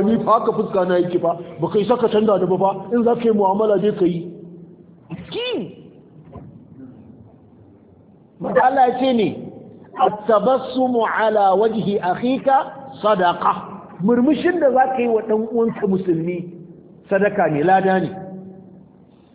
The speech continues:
An shigo ofis ɗinka kenan. Mhm. Kafin ka zo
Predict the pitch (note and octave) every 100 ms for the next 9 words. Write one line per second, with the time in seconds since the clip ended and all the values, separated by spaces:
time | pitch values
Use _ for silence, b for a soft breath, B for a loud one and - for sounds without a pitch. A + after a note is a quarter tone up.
0 | _ _ _ - - - - - - -
1 | - _ _ _ _ _ _ _ _ _
2 | - - D#3+ F#3+ G3 F3+ G#3 G3+ F#3 -
3 | F3 D#3 C#3+ C3+ A#2+ - - - - E3
4 | - A3+ G3+ - - - - - - -
5 | - - - - - - - - - -
6 | - - - - - - - - _ _
7 | - A#3 A#3+ C4 C4 C4+